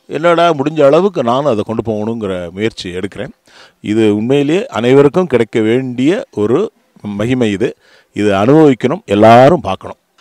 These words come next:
ஆ, இது கூடவே இன்னொரு முக்கியமான விஷயம், இந்த பி எம் சி சேனல் நமக்கு எல்லாருக்கும் ரொம்ப சிறப்பா,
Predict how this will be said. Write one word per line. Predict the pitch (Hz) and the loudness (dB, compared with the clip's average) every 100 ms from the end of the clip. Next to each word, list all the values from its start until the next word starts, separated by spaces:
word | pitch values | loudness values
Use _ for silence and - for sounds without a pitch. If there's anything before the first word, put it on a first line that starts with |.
| _ _ | _ _
ஆ, | 107 107 104 98 95 - _ | -14 -12 -12 -16 -20 -20 _
இது | 117 | -16
கூடவே | 117 151 160 175 107 120 | -10 -6 -4 -4 -6 -8
இன்னொரு | 127 139 139 | -10 -6 -6
முக்கியமான | 117 143 139 143 | -6 -8 -8 -8
விஷயம், | 110 120 95 - _ _ _ _ _ _ | -10 -14 -16 -18 _ _ _ _ _ _
இந்த | 127 139 | -12 -10
பி | 139 | -8
எம் | 170 208 | -8 -8
சி | - 180 147 | -12 -16 -16
சேனல் | - 143 180 190 117 | -12 -8 -8 -8 -10
நமக்கு | 139 123 110 | -12 -12 -10
எல்லாருக்கும் | 120 156 170 175 | -6 -6 -8 -12
ரொம்ப | 127 139 | -12 -12
சிறப்பா, | 123 156 139 151 95 | -12 -12 -8 -10 -10